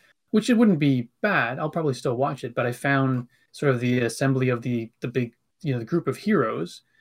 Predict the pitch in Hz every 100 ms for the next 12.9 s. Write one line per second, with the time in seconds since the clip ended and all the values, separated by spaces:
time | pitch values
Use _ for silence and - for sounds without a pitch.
0 | _ - 135 147 151 131 113 113 131 139
1 | 131 123 - 143 - 131 127 120 120 _
2 | _ _ _ _ _ _ _ _ _ -
3 | 143 131 147 139 123 135 131 123 120 143
4 | 135 110 123 120 135 127 123 120 117 -
5 | - - 135 143 - - 135 151 143 123
6 | 120 - 127 123 147 123 165 165 120 117
7 | 127 120 131 123 123 120 120 - _ _
8 | _ _ _ _ _ _ - 135 - -
9 | 165 165 143 127 123 110 - 139 127 131
10 | 123 117 123 143 139 139 - - _ 151
11 | 123 135 117 143 151 131 143 _ _ _
12 | _ _ - 120 117 117 131 -